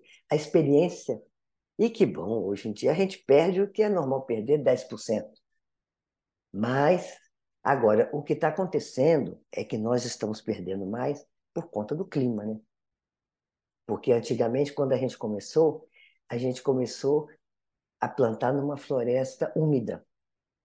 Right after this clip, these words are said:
Hoje, a nossa floresta é seca, porque também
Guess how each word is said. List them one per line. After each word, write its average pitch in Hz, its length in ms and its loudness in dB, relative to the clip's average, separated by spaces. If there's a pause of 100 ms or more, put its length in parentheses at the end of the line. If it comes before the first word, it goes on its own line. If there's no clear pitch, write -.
(540)
Hoje, 156 560 2
a 120 120 -6
nossa 120 260 -4
floresta 110 520 -4
é - 20 -4
seca, - 680 -8 (1200)
porque 101 360 -2
também 101 480 -6